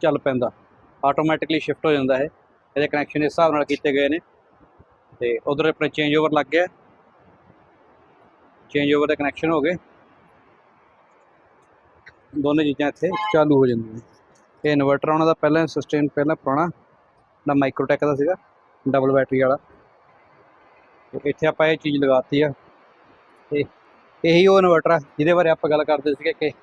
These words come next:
ਲਾਈਟ ਜਾਣ ਤੋਂ ਬਾਅਦ ਆਪਣਾ on grid ਸਿਸਟਮ ਲੱਗਿਆ ਹੋਵੇ ਤੇ ਉਹਦੇ ਨਾਲ ਇਹ ਆਪਣਾ ਚੱਲਦਾ ਰਹੇ।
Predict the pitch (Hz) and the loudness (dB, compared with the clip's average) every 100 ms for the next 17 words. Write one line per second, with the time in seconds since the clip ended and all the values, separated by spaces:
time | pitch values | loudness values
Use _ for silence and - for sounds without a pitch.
0 | _ _ _ _ _ _ _ 147 156 156 | _ _ _ _ _ _ _ -2 -2 0
1 | 156 156 165 160 165 170 _ - - _ | -2 -2 0 0 0 -2 _ -20 -20 _
2 | - - - 160 156 151 151 156 - 156 | -18 -10 -2 0 0 0 -2 -4 -4 -2
3 | 151 - 156 151 165 170 _ _ _ - | -2 0 0 2 0 -2 _ _ _ -20
4 | - _ - 147 139 107 _ _ 156 165 | -20 _ -2 0 0 -6 _ _ -2 0
5 | 156 147 143 165 - 196 - - - _ | 0 0 0 -2 -2 -4 -6 -18 -20 _
6 | 180 160 143 117 | 0 2 0 -2